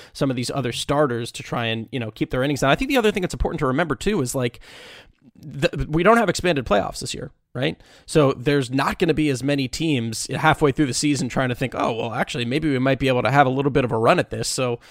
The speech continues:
you see guys who, you know, they're gonna be teams like the Pirates, like the Tigers, that are just gonna be completely out of it. And I think we're gonna see, you know,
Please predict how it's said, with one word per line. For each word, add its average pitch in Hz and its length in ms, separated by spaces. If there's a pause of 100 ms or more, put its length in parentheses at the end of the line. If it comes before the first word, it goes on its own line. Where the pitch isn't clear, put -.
(160)
you 156 100
see - 160
guys 147 400
who, 131 120
you 123 80
know, 110 140
they're 190 120
gonna 202 120
be - 80
teams 190 320
like 127 100
the - 60
Pirates, 151 440
like 110 100
the 117 80
Tigers, 131 520
that 117 120
are 117 60
just - 140
gonna 123 120
be 120 80
completely 127 440
out 151 200
of 117 80
it. 113 100
And - 100
I 117 60
think - 200
we're 123 100
gonna 123 140
see, 123 340 (400)
you 127 100
know, 104 240